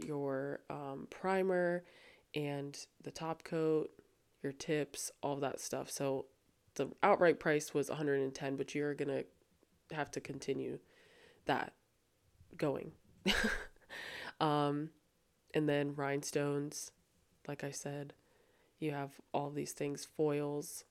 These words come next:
pigment powders, things like that. So there's things as nail artists that we don't see, or press-on nail artists that we don't see as, um, important. But then when you look at somebody who is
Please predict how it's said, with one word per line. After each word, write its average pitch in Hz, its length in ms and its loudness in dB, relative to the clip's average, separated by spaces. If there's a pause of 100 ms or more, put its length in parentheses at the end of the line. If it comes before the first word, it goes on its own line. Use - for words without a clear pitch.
(180)
pigment 151 260 -2
powders, 143 400 -4
things 165 260 -2
like 147 200 -2
that. - 260 -6
So 143 320 2 (320)
there's 180 100 6
things 220 260 10
as 170 280 6
nail 156 180 6
artists 147 300 4
that 139 100 0
we 147 140 2
don't 143 200 0
see, 143 540 -2
or 147 160 2
press-on 151 400 -4
nail 143 180 -4
artists 143 280 -4
that 127 80 -2
we 143 100 0
don't 147 240 -4
see 143 420 0
as, 143 540 -4 (160)
um, 143 460 -6 (760)
important. 160 720 6
But 156 260 2
then 147 400 4 (400)
when 156 120 4
you 147 100 6
look 143 220 2
at 147 240 -4
somebody 143 640 -4 (380)
who 147 240 2
is 143 400 0